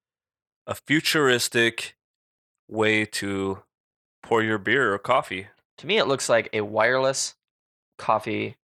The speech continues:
Speaker 2: draft.
Speaker 1: <laughs> It does ki-, yeah, yeah, it
Speaker 2: It,
Speaker 1: does
Speaker 2: yeah, it's
Speaker 1: kinda.
Speaker 2: like a mix between, like, a coffee thing and a beer draft.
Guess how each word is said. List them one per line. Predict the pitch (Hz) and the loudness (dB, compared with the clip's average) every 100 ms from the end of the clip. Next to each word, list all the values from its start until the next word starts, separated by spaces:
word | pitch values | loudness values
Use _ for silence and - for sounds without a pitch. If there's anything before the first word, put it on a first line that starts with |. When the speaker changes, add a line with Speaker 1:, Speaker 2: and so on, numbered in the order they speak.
| _ _ | _ _
Speaker 2:
draft. | - 92 95 175 170 | -4 -2 2 2 4
Speaker 1:
<laughs> | |
It | 156 - | 4 4
does | 143 143 131 | 2 2 2
ki-, | - 185 | -4 0
yeah, | 135 107 107 | 2 4 2
yeah, | 104 | 2
it | 107 | -2
Speaker 2:
It, | 113 - | -6 -2
Speaker 1:
does | 117 | -2
Speaker 2:
yeah, | 107 101 | 0 0
it's | 104 | 0
Speaker 1:
kinda. | 170 | -2
Speaker 2:
like | 156 | -4
a | 107 | -4
mix | 107 - - | -6 -6 -12
between, | - - 107 | -16 -14 -10
like, | 98 | -8
a | 92 | -8
coffee | - 123 123 143 135 - _ _ _ | -4 -4 -2 -6 -6 -12 _ _ _
thing | 147 143 | -6 -4
and | 139 | -6
a | 104 | -8
beer | 104 98 | -8 -8
draft. | 95 82 - | -6 -8 -8